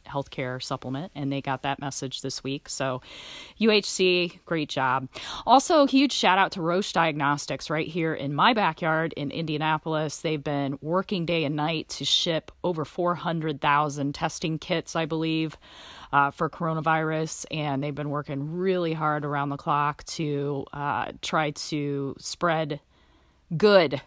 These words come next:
in terms of testing for our healthcare professionals and the patients out there that critically need that diagnosis in order to be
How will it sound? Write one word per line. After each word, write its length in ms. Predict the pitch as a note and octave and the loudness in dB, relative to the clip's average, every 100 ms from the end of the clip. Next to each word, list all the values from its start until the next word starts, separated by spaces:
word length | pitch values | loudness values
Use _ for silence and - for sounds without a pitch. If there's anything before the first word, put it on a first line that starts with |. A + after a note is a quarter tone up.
| _ | _
in 120 | - D#3+ | -6 -2
terms 320 | F#3+ F3 E3 | 0 0 0
of 120 | D3+ | -4
testing 720 | - - F3 - F3 D3+ A#2 B2+ - - - _ | 0 2 2 -2 -4 -4 -6 -12 -18 -20 -20 _
for 380 | - D#3 D3+ D3 | 0 2 2 0
our 180 | D3+ D3 | -2 -2
healthcare 440 | F3 E3 - D#3+ | -2 -2 -2 -4
professionals 840 | E3+ D3+ D#3 C#3+ D#3+ D#3 D3+ D3 - | -4 -2 -2 0 -2 -2 -2 -4 -6
and 320 | D#3 C#3 C3 | -2 0 0
the 60 | C3+ | -2
patients 480 | - D3+ - D3 | -4 -4 -4 -2
out 220 | C3+ C3 - | 0 -2 -2
there 160 | C3+ | -4
that 180 | C3 B2 | -4 -6
critically 500 | - E3 D3 - D3 | -6 -4 -4 -4 -4
need 440 | C3+ C3 C3+ C3+ | -2 -4 -2 -4
that 180 | B2+ C3 | -4 -6
diagnosis 840 | - A#2+ A#2+ C3 C3 - B2 A#2 | -4 -6 -4 -4 -4 -6 -6 -8
in 60 | C3 | -8
order 220 | C3 B2 | -8 -8
to 100 | B2 | -8
be 400 | B2+ C3+ A#2 G#2+ | -8 -6 -6 -8